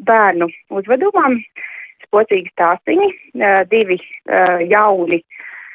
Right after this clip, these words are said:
ā, divi jauni iestudējumi, ko mēs varējām parādīt Valmierā un kuru apmeklēja arī apmeklētāji no visa reģiona.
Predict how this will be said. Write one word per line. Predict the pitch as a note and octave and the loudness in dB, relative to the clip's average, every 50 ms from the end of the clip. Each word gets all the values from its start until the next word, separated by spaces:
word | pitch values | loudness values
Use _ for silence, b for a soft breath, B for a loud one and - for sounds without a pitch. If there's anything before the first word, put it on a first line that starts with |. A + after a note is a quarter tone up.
| B B B | B B B
ā, | - D#3+ D#3 D3+ D#3 - - - - - F#3+ - - - F3+ F#3 | -6 -4 -2 -2 -2 -4 -6 -8 -12 -18 -20 -14 -12 -12 -6 -2
divi | G#3 A3 G3+ F#3 F3 F3+ | -2 -2 0 0 0 2
jauni | F3+ F3 F3 F3 E3+ F3 - G3+ | 2 2 2 2 0 0 0 0
iestudējumi, | G3 F#3 - - G3+ G3 A#3+ A#3+ C4 C#4+ D#4 E4 E4 F#4 F#4+ F4 B B B B B | 0 0 -2 -4 -4 0 2 2 4 4 4 2 2 2 0 0 B B B B B
ko | - G#3+ G3 | -4 -4 -2
mēs | F#3+ F#3+ - | -2 -2 0
varējām | - G3+ G3+ G3 F#3+ F#3 E3+ E3+ - - | 0 2 2 4 4 2 0 0 -2 0
parādīt | G#3+ G#3+ F#3 F3 E3+ - E3+ E3+ _ - | 0 2 2 0 0 -2 -6 -8 _ -4
Valmierā | F3 F3 F#3 G#3+ B3+ D4+ E4 E4+ F4 F4+ E4+ B B B B B B B B - | -4 -4 -2 -2 -2 0 0 2 0 0 -2 B B B B B B B B -10
un | - G3+ G3+ G3+ G3 F#3+ - | -8 -6 -4 -4 -6 -6 -6
kuru | - - G#3+ - - | -4 -2 0 0 0
apmeklēja | G#3+ A3 - A#3 G#3+ - G3+ F#3+ F#3 F#3 F3+ F3+ F3+ F3 F3 F3+ - | 0 -2 -2 -4 -4 -2 0 0 2 2 2 2 0 0 -2 0 -2
arī | - F#3+ G3 G3 F#3 F#3 F3+ F3+ - B B - - | -2 0 0 0 -2 -2 -2 -4 -6 B B -6 -6
apmeklētāji | - G#3 A#3 - D#4 D4+ D#4 - - A#3+ G#3 G#3+ A3+ | -6 -6 -4 -2 0 0 0 2 0 0 0 0 -2
no | A#3+ A#3+ G3+ | -2 -2 -2
visa | G3+ - - D4 C#4+ | -4 -4 -2 0 0
reģiona. | B3 F3 - - D#3+ E3 E3 E3 E3 E3+ | 2 0 0 0 -2 -2 -2 -2 -4 -4